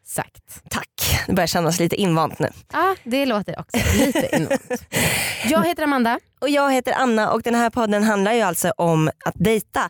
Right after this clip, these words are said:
Speaker 1: Mm.
Speaker 2: där folk blinddejtar i studio.
Speaker 1: Mycket
Speaker 2: Och det
Speaker 1: spännande.
Speaker 2: kommer ni få höra snart.
Speaker 1: Yes.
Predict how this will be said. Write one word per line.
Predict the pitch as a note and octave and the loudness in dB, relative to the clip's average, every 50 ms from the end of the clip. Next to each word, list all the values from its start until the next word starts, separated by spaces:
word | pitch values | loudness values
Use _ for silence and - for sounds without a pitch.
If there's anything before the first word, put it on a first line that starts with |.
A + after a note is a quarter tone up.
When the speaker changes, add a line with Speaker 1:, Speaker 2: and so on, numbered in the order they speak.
| - - - | -6 -10 -6
Speaker 1:
Mm. | F#3 F3 E3+ | -4 0 0
Speaker 2:
där | G3 F3+ | 0 0
folk | - - F3 E3+ E3 - - - | 0 -2 0 0 -2 -4 -6 -4
blinddejtar | - A3 B3+ B3+ A#3 G3+ G3 A#3 B3 A#3 - - F3+ D#3 - - | -2 0 0 2 0 2 2 2 0 0 0 -2 -2 -2 -2 0
i | E3+ D#3 D3 E3 | 2 2 4 2
studio. | - - - - D#4 F#4 G4 D4 G#3+ F#3 D#3+ D3 - - - _ | 2 0 -2 0 0 0 2 2 2 2 0 0 0 -2 -6 _
Speaker 1:
Mycket | - F#3+ F#3+ F#3+ F#3 - | -2 0 0 0 2 0
Speaker 2:
Och | G#3+ | -2
det | D#3+ | 0
Speaker 1:
spännande. | D#3 B3 B3 B3 | 0 -2 -2 0
Speaker 2:
kommer | - B3+ A#3+ A3 | 0 0 2 2
ni | G3 F3+ E3+ | 2 2 2
få | - - D#3+ | 0 0 0
höra | D#3 E3+ G#3 A3+ A3 F#3+ G#3 E4+ | 2 2 2 2 2 2 0 0
snart. | F#4+ - - - E4 A#4+ F5 - - - - - _ - - - - F3 | 0 -2 0 0 2 2 2 0 -2 -4 -8 -14 _ -8 -8 -6 -4 -4
Speaker 1:
Yes. | F3 F3 F3 D#3+ F#3+ B3+ - - - | -2 0 0 -2 -2 -6 -8 -8 -10